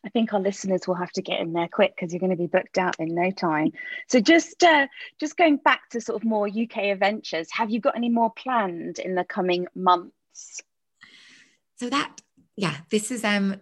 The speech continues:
Speaker 2: this is actually the area that I feel like I've really grown in as a, as a, as a travel writer and, and as a human, um, which is just really embracing more local adventure. Um, I,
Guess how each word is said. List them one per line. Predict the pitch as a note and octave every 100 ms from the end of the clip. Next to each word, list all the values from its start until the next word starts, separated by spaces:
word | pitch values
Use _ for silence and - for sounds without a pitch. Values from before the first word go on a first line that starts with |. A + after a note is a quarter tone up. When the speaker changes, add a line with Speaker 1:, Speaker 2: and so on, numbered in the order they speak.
| _ -
Speaker 2:
this | G#3+ G#3
is | A#3+ -
actually | - - G#3+
the | G#3 G3 -
area | D#3+ D#3 D#3+ D#3+
that | D#3+ -
I | D#3
feel | D#3 D#3
like | D#3
I've | D#3 D3+ D3
really | D#3+ D#3 D3 C#3+ D3+ D3 _ -
grown | D#3+ C#3+ C3+
in | C3 C3 C3+ C#3+ -
as | C3
a, | - C2 A#1+ - _ -
as | D3
a, | C#3+ - -
as | D3+
a |
travel | - C#3+ D3
writer | D3 C#3+ C#3+ D3+ D3
and, | D3+ D3+ D3 -
and | F#3+
as | F#3
a | F3
human, | E3 D3+ C3+ B2+ C#3 - -
um, | C#3 C3+ C#3 - - _
which | D#3+ D#3
is | D3
just | E3 D#3 -
really | D3 D3 C#3
embracing | D3 C#3 C3 C3 C#3+ C#3 C3+ C3 -
more | - C#3
local | C3 B2 C#3
adventure. | C3 B2+ - - - - -
Um, | D2 D2 - - - - _
I, | D#3 D#3+ E3